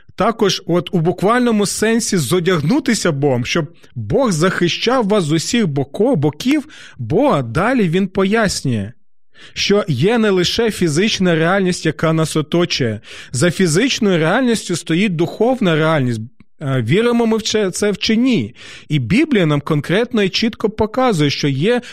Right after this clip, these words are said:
причинно-наслідковий зв'язок. Усі ті речі, які відбуваються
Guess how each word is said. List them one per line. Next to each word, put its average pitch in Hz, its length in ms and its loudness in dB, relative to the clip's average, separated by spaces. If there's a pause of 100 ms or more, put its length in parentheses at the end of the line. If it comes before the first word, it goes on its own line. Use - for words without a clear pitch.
(140)
причинно-наслідковий 190 1700 0
зв'язок. 180 640 0 (220)
Усі 208 400 0
ті - 160 0
речі, 202 400 0
які 175 300 0
відбуваються 151 1080 0